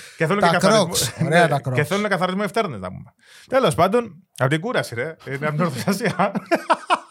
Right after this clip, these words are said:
Speaker 1: Δηλαδή, πραγματικά έχω συγχαθεί. Βλέπω στο, μπαίνω στο Instagram και είναι σαν να, τι να πω, δηλαδή, είναι όλη μέρα έξω. Και αναρωτιέμαι, υπάρχει οικονομική κρίση;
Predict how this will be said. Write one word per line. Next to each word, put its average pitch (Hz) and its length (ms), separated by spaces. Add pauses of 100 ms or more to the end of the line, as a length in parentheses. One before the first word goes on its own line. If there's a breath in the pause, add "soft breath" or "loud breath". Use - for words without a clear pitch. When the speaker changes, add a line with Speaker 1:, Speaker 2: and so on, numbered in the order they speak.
(840 loud breath)
Speaker 1:
Δηλαδή, 160 360 (240 loud breath)
πραγματικά 165 520
έχω 247 180
συγχαθεί. 220 440
Βλέπω 185 400
στο, - 160
μπαίνω 208 220
στο 170 140
Instagram 151 560
και 233 100
είναι 277 240 (240)
σαν 285 240
να, 311 140
τι - 140
να 349 120
πω, 214 120
δηλαδή, 190 420 (180)
είναι 277 260
όλη 294 180
μέρα 285 180
έξω. - 340 (220 soft breath)
Και 196 100
αναρωτιέμαι, 208 720
υπάρχει 135 340
οικονομική 120 380
κρίση; 131 360